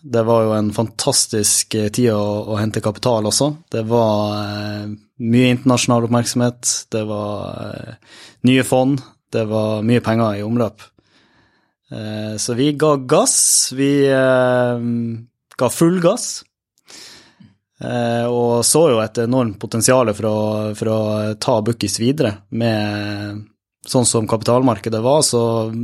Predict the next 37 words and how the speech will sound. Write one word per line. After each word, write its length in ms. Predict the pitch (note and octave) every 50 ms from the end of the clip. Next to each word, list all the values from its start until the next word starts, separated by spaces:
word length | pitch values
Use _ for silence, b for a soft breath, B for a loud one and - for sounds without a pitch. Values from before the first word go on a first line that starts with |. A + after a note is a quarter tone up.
| A#2+ A#2+ A#2+ -
det 100 | - A#2+ -
passet 220 | B2 B2+ B2 A#2+
helt 120 | A#2 A2+
perfekt 400 | - A2+ G2+ - D#3 D#3 - -
med 100 | - A2+
vår 140 | A#2 B2+ C3 A#2
strategi, 560 | - - G#2+ G#2 A2 G2+ - C3 D3 F3+ E3+ B B B B B B B B
som 160 | - B2+ A#2
var 360 | G#2+ A#2 A#2 A2+ A2+ G#2+ G#2
at 80 | G#2 -
vi 320 | A2 G#2 A#2 C3 D3 C#3+
er 100 | B2 B2
nødt 320 | B2 A#2+ B2+ C#3 B2+ A2 -
til 120 | - A2+
å 60 | A2
få 140 | G2 A#2 A#2+
opp 60 | A2+ A2
volumet 380 | B2 C#3+ C#3 A2+ G#2 G#2+ G#2
vårt 340 | G#2+ A2+ C#3 E3 D#3+ - -
før 200 | - - B2 A2
det 80 | G2+ G2
her 100 | G#2 G#2+
blir 180 | G2 G#2+ G#2 G#2
bra 180 | G2+ A2 G#2+ G#2
business. 580 | G#2+ A2 G#2 - - A#2+ A2 - - - - _ b b b b b b b b b b b b
Så 260 | _ - - A#2+ A#2 A2+
med 180 | A#2+ C3 B2 A#2+
mye 180 | B2 C3 C3
kapital 400 | A#2 - A2+ - - C3 B2 A#2+
til 80 | G#2+ A2
stede, 300 | - - B2+ C3 D3+ F3
så 160 | F3+ - D3
betyr 200 | B2 A#2 B2+ A#2+
det 100 | A2+ A2
at 100 | G#2 -
vi 140 | A2+ A2+ G#2
kan 480 | - - A2+ A2 G#2+ A2 A2 G#2+ A2